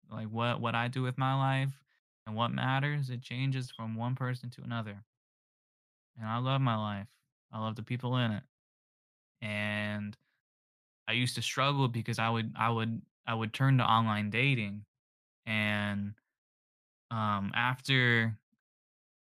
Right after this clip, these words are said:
after that breakup that I referenced in the video, you know, I, you know, I would, I would, like, hook up with people. Uh, I, I fucked with this one chick. She, she had, like, a boyfriend, and she had, like, an open relationship.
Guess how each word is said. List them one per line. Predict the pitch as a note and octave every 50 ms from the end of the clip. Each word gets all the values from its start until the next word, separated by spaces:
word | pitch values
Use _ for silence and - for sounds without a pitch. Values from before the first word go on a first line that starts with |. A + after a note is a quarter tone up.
| _ _ _ _ _ _ _
after | - C3 C#3+ C#3+ - E3 D3+
that | C#3 A#2+ A2 G2+
breakup | A2 A#2 B2 C3 C3+ C3+ A#2 G#2+ F#2+ -
that | - G#2+ G#2+
I | G#2+
referenced | G#2 G#2+ A2 A2 - - A#2 A2+ - A2
in | G#2+
the | G#2 G2+
video, | G2 G#2 G#2+ A2 A#2+ B2 A2+ G#2 G2+ G2 G2 G2 G2+ G2+ G2+ - _ _ _ _ _ _ _ _ -
you | A2+ A2 G#2+
know, | G#2 G#2
I, | G#2 G#2 G#2 G2+ G2+ G2+ G2 F#2+ - - _ _ _ _ _ _ _ _ _ _ _ _ _ _ _ _ _ _ _ _
you | E3 F#3
know, | F#3+ G3
I | F#3+ F#3 F#3 F#3
would, | F#3 F#3+ F3 -
I | D#3 E3+
would, | E3+ F3 F3 E3
like, | D#3 D3 C#3+ B2+
hook | C#3+ C#3+ C3+ B2
up | A#2 A2+ A#2
with | A#2+ G#2
people. | - B2 A#2+ A2+ - A#2 A2+ A2 A2 A2+ A2 G#2 - _ _ _ _ _ _ -
Uh, | A#2 G#2 G#2 G#2 G#2 - -
I, | G#2+ A#2 - -
I | C3+ C3+
fucked | C3 - D3+ D3 C#3 D3
with | C#3 C3
this | C3 B2+ A#2+
one | A#2+ A#2+ B2 B2 B2
chick. | - - B2+ B2 B2 A#2+ B2 _ _ _ _
She, | - - - - A#2+ A#2 A2+
she | A2 - C3+
had, | C3 B2 A#2
like, | A2+ A2
a | G#2+
boyfriend, | G2+ G2 A2 A#2 A#2+ A#2 - B2+ B2+ A#2+ A#2+ A#2+ A#2 A2+
and | G#2+ G#2
she | - - A2+
had, | A2+ A2+ A2
like, | G#2+ G#2 -
an | -
open | A#2 A2+ A2 A2+ G#2+
relationship. | G#2+ G#2+ A2+ C3+ D#3 C#3+ - C#3+ C#3 C3+ - D3+ D3 C#3+ C#3+ C#3 C3+ C3+ -